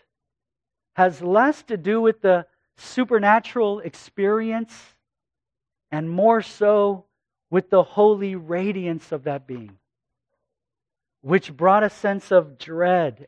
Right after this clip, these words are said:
and apprehension and fear. You see, in encountering sinless purity,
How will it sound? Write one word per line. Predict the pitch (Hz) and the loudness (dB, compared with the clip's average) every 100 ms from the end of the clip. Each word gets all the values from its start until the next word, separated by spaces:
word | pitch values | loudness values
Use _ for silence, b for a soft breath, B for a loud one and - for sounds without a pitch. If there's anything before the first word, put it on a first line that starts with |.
| - | -12
and | 147 151 | -10 -10
apprehension | 160 185 - 180 165 139 180 185 - 165 131 117 _ _ _ | -6 -6 -6 -8 -8 -6 -8 -8 -14 -18 -18 -20 _ _ _
and | 143 131 _ - | -12 -12 _ -16
fear. | 185 151 107 98 _ _ _ _ _ _ _ _ _ _ _ _ _ | -12 -10 -12 -16 _ _ _ _ _ _ _ _ _ _ _ _ _
You | 190 185 | -6 -6
see, | - 226 | -2 -2
in | 208 208 | -2 -4
encountering | 208 196 185 - 220 233 247 240 233 214 - _ | -4 -4 -6 -4 4 4 4 0 -2 -6 -10 _
sinless | - - 240 233 220 208 - - | -16 -6 -2 0 2 0 -4 -20
purity, | - 220 190 160 113 | -12 -6 -4 -6 -10